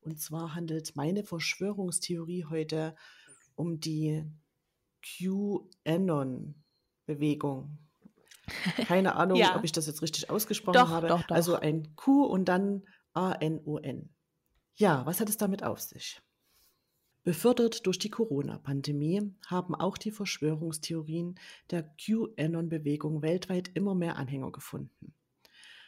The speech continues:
Speaker 1: Bei weltweiten Demonstrationen gegen die Maßnahmen zur Corona-Eindämmung ist das große Q auf Plakaten zu sehen, als Hinweis darauf, dass die Pandemie eine Verschwörung von Pädophilen sei.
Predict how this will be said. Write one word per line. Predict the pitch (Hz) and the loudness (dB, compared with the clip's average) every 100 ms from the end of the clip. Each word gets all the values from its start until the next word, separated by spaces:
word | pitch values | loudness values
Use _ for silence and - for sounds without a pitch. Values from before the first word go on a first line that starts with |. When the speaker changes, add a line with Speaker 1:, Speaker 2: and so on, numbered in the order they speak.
| _ | _
Speaker 1:
Bei | 170 156 | 2 4
weltweiten | 151 208 156 190 190 180 | 8 6 6 2 2 2
Demonstrationen | 165 170 165 - 139 - 202 202 156 151 | 0 0 -2 -4 -4 -2 0 2 2 0
gegen | 156 156 | 0 0
die | 160 | 0
Maßnahmen | 151 160 185 180 160 156 | 2 0 -2 -2 -2 -2
zur | 156 156 | -4 -6
Corona-Eindämmung | 156 156 180 175 - 196 202 151 139 160 202 - _ _ _ | -8 -4 -2 0 0 0 0 0 -2 -4 -6 -12 _ _ _
ist | - 214 220 | -4 -2 0
das | 214 - | -2 -2
große | - 180 185 190 | 0 0 0 -4
Q | - 160 165 170 | -6 -6 -4 -2
auf | 151 151 | -4 -4
Plakaten | 143 - 151 151 160 | -6 -4 -4 -4 -4
zu | - 151 | -6 -6
sehen, | 131 135 135 147 _ _ _ _ _ _ | -4 -4 -6 -12 _ _ _ _ _ _
als | 131 139 | -4 -4
Hinweis | - 160 185 196 | -2 0 2 2
darauf, | - 175 165 170 175 - - - - - | 0 0 2 2 0 -10 -20 -20 -14 -4
dass | 156 | -2
die | - | -2
Pandemie | 127 151 156 147 151 175 190 | -2 0 2 2 2 2 0
eine | 156 156 | 0 -2
Verschwörung | 165 - 127 - 156 160 160 165 | -4 -8 -8 -2 0 0 -2 -6
von | 175 175 | -6 -6
Pädophilen | 156 156 156 - 170 143 135 | -8 -8 -8 -2 2 2 0
sei. | 143 143 151 | -4 -4 -6